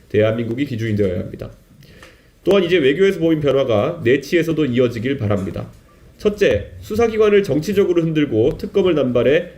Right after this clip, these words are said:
민생범죄 수사 역량을 약화시킨 지난 행보를 되돌리는 용기를 보여주시기 바랍니다. 둘째, 민주당이 추진 중인 이른바 국정안정법은 본질적으로 재판중지법입니다.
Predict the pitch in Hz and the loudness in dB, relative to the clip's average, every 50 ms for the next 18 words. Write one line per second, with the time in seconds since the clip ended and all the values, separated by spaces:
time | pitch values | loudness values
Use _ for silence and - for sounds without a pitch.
0 | - - - 110 123 139 143 180 175 160 160 156 151 143 151 139 165 170 175 165 | -20 -10 -4 -2 -2 0 0 0 0 0 0 0 0 0 -2 -2 -2 0 0 0
1 | 139 135 127 131 131 135 127 120 113 113 - 127 113 - - - - 147 170 196 | 0 0 0 -2 0 0 0 0 0 -2 -2 -2 -4 -4 -6 -4 -4 -2 -2 -2
2 | 196 - - - - - - - - 139 131 180 196 196 175 160 131 113 107 104 | -4 -8 -14 -20 -20 -20 -20 -8 -2 0 0 0 0 0 -2 -2 -2 -2 0 2
3 | 143 160 117 98 - - - - - - _ - 127 127 151 165 175 185 180 175 | 2 2 2 0 -2 -8 -16 -20 -20 -20 _ -2 0 2 2 2 2 2 0 0
4 | - 127 117 117 107 123 120 120 107 113 107 107 104 98 101 104 110 110 101 98 | 2 0 -2 -2 -2 0 0 0 0 0 0 -2 -2 -2 -4 -6 -6 -4 -4 -4
5 | 92 92 92 101 - 104 110 - - _ _ _ - - - _ _ _ _ _ | -4 -4 -8 -8 -10 -10 -12 -12 -16 _ _ _ -20 -20 -20 _ _ _ _ _
6 | - 131 131 127 - 139 123 - - - - - _ _ _ _ _ _ _ - | -4 -2 -2 0 2 2 2 2 0 -4 -14 -20 _ _ _ _ _ _ _ -4
7 | 135 160 165 185 190 185 180 180 - 190 175 185 180 151 143 123 117 113 135 - | -2 -2 0 0 0 0 0 -2 -4 -6 -6 -4 -4 -2 -2 0 0 0 -2 -2
8 | - - - 120 123 139 135 131 135 135 131 - 131 - - 185 170 151 131 123 | -6 -8 -4 -4 -2 -2 -2 -2 -2 -2 -2 -2 -6 -4 -2 0 0 0 0 0
9 | 131 123 117 120 101 117 156 156 113 98 - - - _ _ - - 120 120 131 | -2 -2 0 0 0 2 2 2 0 -2 -6 -12 -16 _ _ -8 -6 -4 -2 -2
10 | 139 143 135 127 117 104 107 113 147 175 185 - - - - 175 175 175 170 160 | -2 -2 -2 -2 -2 -2 -2 -2 -2 -4 -4 -4 -4 -4 -2 -2 -4 -2 -2 -4
11 | 135 113 - 104 98 92 95 98 98 - - | -4 -4 -2 -4 -4 -4 -4 -8 -8 -10 -14